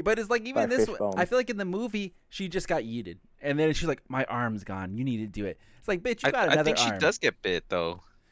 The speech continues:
Speaker 1: Did she
Speaker 2: Yeah,
Speaker 1: get
Speaker 2: but not
Speaker 1: bit?
Speaker 2: real hard.
Speaker 3: Yeah, I think she does get bit.
Speaker 1: In the movie?
Speaker 3: Yeah. Yeah, you can see it in the movie a little.
Speaker 1: Okay, 'cause all I,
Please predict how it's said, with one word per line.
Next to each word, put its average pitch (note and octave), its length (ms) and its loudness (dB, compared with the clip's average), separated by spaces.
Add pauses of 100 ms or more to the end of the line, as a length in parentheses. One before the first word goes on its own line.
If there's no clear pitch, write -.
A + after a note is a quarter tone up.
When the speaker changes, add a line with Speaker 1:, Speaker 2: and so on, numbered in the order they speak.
(560)
Speaker 1:
Did G3+ 160 6
she - 120 0
Speaker 2:
Yeah, A2 80 4
Speaker 1:
get G#2 140 4
Speaker 2:
but G#2+ 80 0
not - 100 2
Speaker 1:
bit? A2 60 -6
Speaker 2:
real - 160 -2
hard. F#2 200 -4
Speaker 3:
Yeah, C#3+ 400 4
I F2 60 0
think F3+ 180 -6
she - 120 -8
does C#3+ 180 0
get G2+ 200 -2
bit. E2+ 260 -2
Speaker 1:
In D3+ 120 0
the D#3 60 0
movie? C#3+ 300 0
Speaker 3:
Yeah. G2+ 260 0 (280)
Yeah, C3+ 120 6
you A2+ 120 2
can - 120 -10
see - 180 -8
it B2+ 80 -4
in A2 80 -4
the F#2+ 60 -4
movie F#2 240 -8
a E2+ 60 -2
little. F#2 180 2
Speaker 1:
Okay, G2+ 300 0
'cause - 300 -10
all F#3+ 220 4
I, A#3+ 200 2